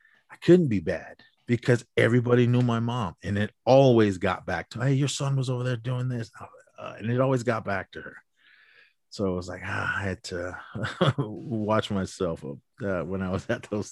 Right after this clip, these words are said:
things, but it was still cool, man. I mean, I loved doing all that. I mean, some, some people that I came across throughout,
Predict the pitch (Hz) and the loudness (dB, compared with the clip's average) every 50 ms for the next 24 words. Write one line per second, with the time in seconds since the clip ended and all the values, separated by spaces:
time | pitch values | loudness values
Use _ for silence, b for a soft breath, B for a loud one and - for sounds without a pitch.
0 | - - 92 95 92 90 90 90 - 87 87 - B B B B B B B B | -10 -4 -2 -2 -2 -2 -6 -10 -10 -12 -12 -12 B B B B B B B B
1 | B B B 156 165 170 156 139 - 175 180 170 - - - 160 165 151 120 98 | B B B 8 8 8 8 6 4 6 6 6 4 2 2 4 4 4 4 2
2 | 92 92 92 76 92 113 117 110 98 110 110 107 107 110 110 113 110 104 101 98 | 0 -2 -2 -2 -2 0 0 0 2 2 2 4 6 6 6 6 6 4 0 -2
3 | - - 104 95 90 107 107 104 104 104 101 98 92 90 90 87 87 87 90 87 | -8 -10 -8 -4 0 2 4 4 4 4 2 0 -2 -4 -6 -8 -8 -6 -6 -6
4 | 85 80 76 - _ - - 87 87 85 78 - - 113 123 120 113 113 107 76 | -6 -8 -10 -14 _ -16 -14 -12 -12 -12 -10 -6 -4 -2 -2 0 -2 -4 -6 -8
5 | _ - - - 123 120 - 131 123 113 110 101 101 101 95 90 - - 107 104 | _ -12 -6 -4 -4 -2 -2 -4 -4 -2 -2 0 0 0 0 -2 -4 -6 -4 -4
6 | 98 87 - - 101 98 90 87 82 - - - 95 95 90 87 85 85 82 | -4 -4 -6 -4 -4 -2 -2 -2 -4 -8 -10 -8 -6 -4 -4 -4 -6 -8 -10